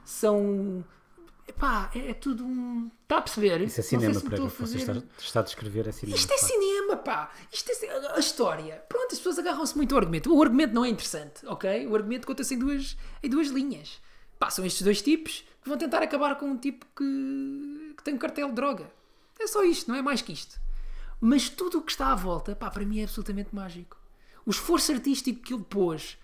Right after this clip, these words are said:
Speaker 1: num simples filme de droga, porque há muitos, não é? Há muitos filmes de, de, destes, de droga e não sei o quê.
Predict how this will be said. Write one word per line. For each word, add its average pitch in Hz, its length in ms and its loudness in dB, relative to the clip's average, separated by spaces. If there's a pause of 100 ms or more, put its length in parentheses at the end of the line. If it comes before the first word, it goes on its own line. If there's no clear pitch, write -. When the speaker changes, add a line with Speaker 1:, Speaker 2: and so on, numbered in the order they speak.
(220)
Speaker 1:
num 214 160 2
simples 247 340 0
filme 220 300 0
de 170 60 -4
droga, 160 480 0 (840)
porque 226 160 -2
há 330 80 4
muitos, 349 280 2
não 165 100 -2
é? 160 100 -2
Há 156 80 -8
muitos 170 180 -2
filmes 220 240 0
de, 226 380 -2
de, 226 600 -6
destes, 196 320 0
de 156 80 -10
droga 190 300 2
e - 20 -8
não 170 100 -10
sei - 100 -10
o 156 40 -8
quê. 220 140 -6